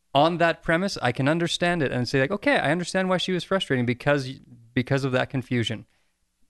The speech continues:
I, to those whose biggest issue is that there was a social justice arc to what she was saying,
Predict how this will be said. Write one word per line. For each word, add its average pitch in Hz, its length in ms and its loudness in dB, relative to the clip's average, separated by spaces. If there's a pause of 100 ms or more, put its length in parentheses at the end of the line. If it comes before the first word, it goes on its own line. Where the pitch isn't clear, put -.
(420)
I, 127 500 4 (600)
to 151 140 2
those 156 320 4
whose 143 220 2
biggest 127 320 2
issue 131 260 0
is 110 120 0
that 120 220 2
there 120 120 4
was 117 140 0
a 113 60 0
social 127 360 -2
justice 120 560 -2 (420)
arc 117 340 0
to - 140 -2
what 123 180 0
she - 120 -2
was 117 160 -2
saying, 120 460 -2